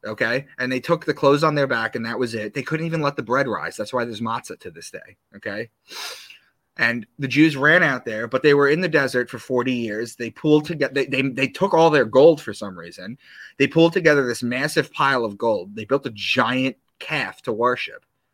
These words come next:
They found welding equipment to do this in the desert while he was up on the mountain getting the commandments.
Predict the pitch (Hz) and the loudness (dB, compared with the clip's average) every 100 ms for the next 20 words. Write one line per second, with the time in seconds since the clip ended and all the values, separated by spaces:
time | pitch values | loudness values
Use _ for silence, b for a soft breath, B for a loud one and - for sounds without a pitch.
0 | _ 143 170 160 123 123 160 147 117 - | _ 2 4 4 6 4 6 2 -4 -4
1 | 110 101 98 101 110 101 101 107 101 101 | -6 -8 -16 -12 -10 -10 -12 -12 -10 -10
2 | 95 101 104 120 110 104 104 104 107 104 | -12 -12 -10 -8 -6 -6 -6 -4 -4 -4
3 | 104 104 104 104 98 101 107 95 82 85 | -6 -6 -8 -8 -8 -10 -6 -6 -8 -10
4 | 107 - | -12 -14